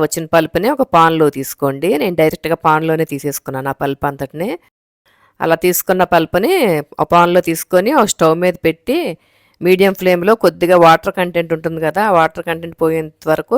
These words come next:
కొంచెం నిదానంగా తిప్పుకుంటూ కొంచెం దగ్గర పడనివ్వండి. తర్వాత మనం ముందుగా కరగబెట్టుకున్న బెల్లం ఉంది కదా, ఆ బెల్లాన్ని తీసుకొని ఆ పల్ప్కి యాడ్ చేయాలి. తర్వాత నిదానంగా మొత్తం కలయి తిప్పుకోండి. మనం మొత్తము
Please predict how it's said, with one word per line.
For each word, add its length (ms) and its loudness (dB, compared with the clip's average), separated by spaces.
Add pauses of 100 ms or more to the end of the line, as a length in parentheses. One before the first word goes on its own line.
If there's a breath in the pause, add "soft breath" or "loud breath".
(140)
కొంచెం 220 -6
నిదానంగా 480 -4
తిప్పుకుంటూ 480 -6 (100)
కొంచెం 260 -6
దగ్గర 200 -4 (100)
పడనివ్వండి. 520 -6 (1120 soft breath)
తర్వాత 360 0 (140)
మనం 140 -4 (100)
ముందుగా 340 -2 (240)
కరగబెట్టుకున్న 800 -6
బెల్లం 300 -4
ఉంది 200 -8
కదా, 160 -6 (140)
ఆ 140 -4
బెల్లాన్ని 420 -4
తీసుకొని 420 -6 (200)
ఆ 20 -2 (160)
పల్ప్కి 440 -4 (120)
యాడ్ 260 -2
చేయాలి. 400 -6 (840)
తర్వాత 300 -4 (120)
నిదానంగా 440 -4
మొత్తం 420 -10
కలయి 300 -6
తిప్పుకోండి. 560 -12 (120)
మనం 220 -10
మొత్తము 380 -10